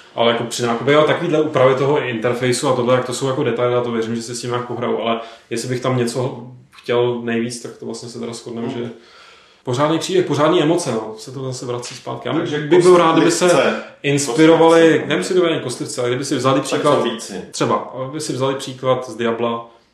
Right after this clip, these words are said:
Speaker 1: a z toho, jak Blizzard dokáže vyprávět tyho lidský příběh. Ten vždycky vlastně přišlo Diablo jako taková metafora, víš, že se dostáváš hloubš a hloubš do toho, do toho podvě-,
Speaker 2: To je trošku
Speaker 1: podvědomí lidského.
Speaker 2: freudovina, no.
Speaker 1: No, mně to přišlo jako hodně freudovská hra, Diablo vždycky. Teď se ale pojďme konečně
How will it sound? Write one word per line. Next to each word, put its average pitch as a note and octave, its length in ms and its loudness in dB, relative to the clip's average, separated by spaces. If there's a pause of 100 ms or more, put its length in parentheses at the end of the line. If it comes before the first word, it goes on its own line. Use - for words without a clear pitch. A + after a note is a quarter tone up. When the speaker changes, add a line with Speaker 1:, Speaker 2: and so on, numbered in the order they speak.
Speaker 1:
a - 60 -20
z - 80 -12
toho, A#2+ 180 0
jak A#2+ 260 2 (240)
Blizzard B2 360 0
dokáže A#2 340 -2
vyprávět A#2 480 -4
tyho A#2 180 -4
lidský A2+ 300 -8
příběh. - 320 -18 (280)
Ten D3 100 -2
vždycky F3 200 0
vlastně F#3 200 2
přišlo - 240 -2
Diablo C#3+ 280 2
jako C#3+ 140 -4
taková C#3 280 -4
metafora, C3+ 460 -4
víš, C#3 200 -8
že B2+ 160 -8
se B2+ 160 -10
dostáváš B2 540 -2
hloubš A#2 280 -8
a C3+ 40 -12
hloubš A#2+ 300 -6
do A#2+ 80 -4
toho, B2 200 -6
do A#2 100 -10
toho B2 180 -8
podvě-, A#2+ 300 -4 (300)
Speaker 2:
To C3 60 -8
je C3+ 60 -4
trošku C#3 80 -4
Speaker 1:
podvědomí B2+ 340 2
lidského. B2 140 4 (180)
Speaker 2:
freudovina, A2 380 0
no. F#2 240 -4
Speaker 1:
No, D3 200 4
mně G3+ 100 2
to G3+ 100 2
přišlo - 240 -2
jako G3+ 140 2
hodně F#3 180 0
freudovská A#2 500 -4
hra, G#2+ 220 -8
Diablo A2+ 300 -8
vždycky. - 280 -16 (680)
Teď - 180 0
se A3 120 4
ale A3 220 6
pojďme F3+ 320 4
konečně E3+ 500 2